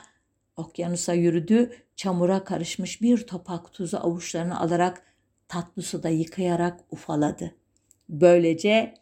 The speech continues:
bir Hindu'nun denizden tuz çıkaramayacağına dair tuz yasasını ihlal etti.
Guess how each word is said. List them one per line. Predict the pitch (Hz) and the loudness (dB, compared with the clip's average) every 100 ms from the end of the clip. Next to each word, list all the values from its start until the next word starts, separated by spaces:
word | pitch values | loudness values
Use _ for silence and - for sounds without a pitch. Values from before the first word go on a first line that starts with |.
| _ 180 | _ 4
bir | 165 | 4
Hindu'nun | - 175 165 160 160 185 226 220 - _ _ | 2 0 0 2 2 4 4 4 -2 _ _
denizden | 160 156 165 165 190 190 | -4 -2 -2 0 0 0
tuz | - 185 - | -4 -8 -8
çıkaramayacağına | - - 180 175 175 156 151 151 151 151 | -18 -6 0 2 2 -2 -2 -2 0 2
dair | 156 165 165 | 4 4 2
tuz | - 214 196 175 | 2 4 6 4
yasasını | 165 175 - 180 | 2 0 -2 -2
ihlal | - 175 185 190 165 | -2 -2 2 2 2
etti. | 160 - 262 | 0 2 2